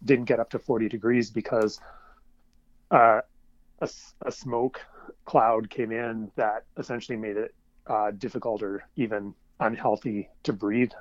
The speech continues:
outside for a period of time, that that was somehow a reprieve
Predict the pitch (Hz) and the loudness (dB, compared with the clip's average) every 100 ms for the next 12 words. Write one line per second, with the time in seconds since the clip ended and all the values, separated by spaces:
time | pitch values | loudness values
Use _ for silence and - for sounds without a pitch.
0 | - 117 110 - 104 101 - 117 104 - | -2 0 0 2 2 0 -4 -6 -6 -2
1 | 113 107 92 120 107 104 107 117 104 101 | -2 -2 -4 -4 -2 -2 -2 0 0 0
2 | 113 104 110 104 98 101 - 131 135 120 | -4 -2 -2 0 -2 -4 2 6 6 6